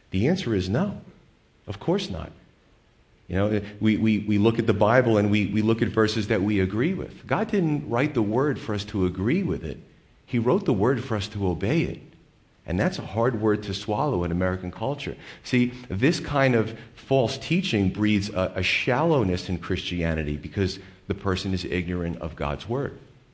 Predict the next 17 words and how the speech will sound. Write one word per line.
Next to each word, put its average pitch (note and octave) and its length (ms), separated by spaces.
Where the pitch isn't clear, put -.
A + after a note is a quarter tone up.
Verse A2+ 300
sixteen, A#2+ 580
similar A#2+ 400
to G2 80
John G#2 380
in G2 80
Revelation, G2+ 520
and F#2+ 200
I'm A2 80
gonna E3 220
make C#3 240
a B2+ 40
lot C3+ 200
of F3 80
parallels. C3+ 600
This C#3+ 340
Daniel, A2 520